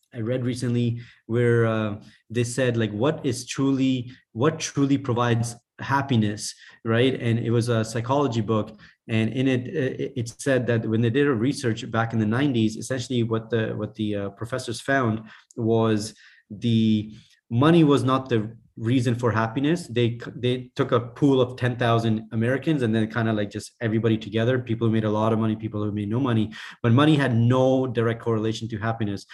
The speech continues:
What they found was the direct correlation to what allowed people to be happy was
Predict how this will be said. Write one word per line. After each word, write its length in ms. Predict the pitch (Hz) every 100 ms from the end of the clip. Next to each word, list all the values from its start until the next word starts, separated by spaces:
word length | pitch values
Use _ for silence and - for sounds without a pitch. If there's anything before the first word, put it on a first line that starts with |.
| - -
What 160 | 120 117
they 100 | 120
found 540 | - 151 165 135 113
was 360 | 110 110 107 - - _ _ _
the 220 | - 120 117
direct 560 | 117 117 113 180 175
correlation 680 | - 147 131 131 156 147 120
to 120 | 117
what 460 | 104 95 127 143 - _ - _ _ _ _ _ -
allowed 360 | 117 131 131
people 180 | 147 135
to 120 | -
be 120 | 110 104
happy 540 | 104 110 170 185 196 - - -
was 280 | 117 107